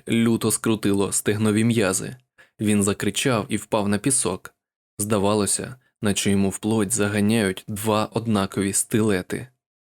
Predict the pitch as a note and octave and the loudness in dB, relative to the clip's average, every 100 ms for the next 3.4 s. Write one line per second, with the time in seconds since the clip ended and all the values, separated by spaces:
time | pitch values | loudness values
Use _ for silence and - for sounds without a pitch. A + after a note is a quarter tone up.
0 | _ _ _ - - E3+ C#3+ F3+ G3 C#3+ | _ _ _ -4 0 0 0 2 4 4
1 | A#2+ G#2 - _ _ _ - A2 G#2 G2 | 2 0 -8 _ _ _ -2 2 2 2
2 | A2+ A#2 A2 F#2+ G2 - - - C3+ G3 | 0 2 2 0 -4 -14 -20 -6 0 2
3 | D#3 A#2 G#2 - | 2 2 -2 -4